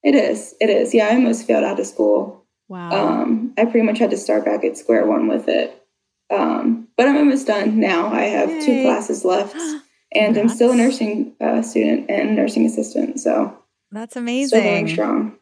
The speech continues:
Speaker 1: <laughs> Yeah.
Speaker 3: Yep. So now you're helping
Speaker 1: Yes.
Speaker 3: others.
Speaker 1: Yes. Yes. Always.
Speaker 2: Thank you for talking to us. Do you have any other thoughts or things you wanna say?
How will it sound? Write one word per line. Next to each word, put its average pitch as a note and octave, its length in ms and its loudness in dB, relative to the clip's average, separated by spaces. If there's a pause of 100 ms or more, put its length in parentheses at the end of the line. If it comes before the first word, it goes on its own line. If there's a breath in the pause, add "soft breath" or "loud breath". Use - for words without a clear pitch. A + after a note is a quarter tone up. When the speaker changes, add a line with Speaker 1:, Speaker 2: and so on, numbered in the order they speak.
Speaker 1:
<laughs> - 380 2 (160)
Yeah. - 220 0 (120)
Speaker 3:
Yep. G3+ 280 -6
So - 120 -10
now G3 160 0
you're F#3+ 300 0
helping F3 500 -4 (1800)
Speaker 1:
Yes. F#3+ 120 0
Speaker 3:
others. - 640 -4
Speaker 1:
Yes. F#3+ 420 -18 (600)
Yes. - 500 -6
Always. - 560 0 (680)
Speaker 2:
Thank A3 280 -10
you A3+ 360 -4
for A3 140 -10
talking F#3+ 380 -8
to E3+ 80 -8
us. E3 160 -10
Do - 120 -2
you G#3 40 2
have F#3 180 -6
any G#3 380 -6
other F#3 520 -8 (180)
thoughts - 500 -6
or G#3 80 -6
things G3+ 300 -6
you F#3+ 80 -4
wanna F3 160 -10
say? C#3 480 -10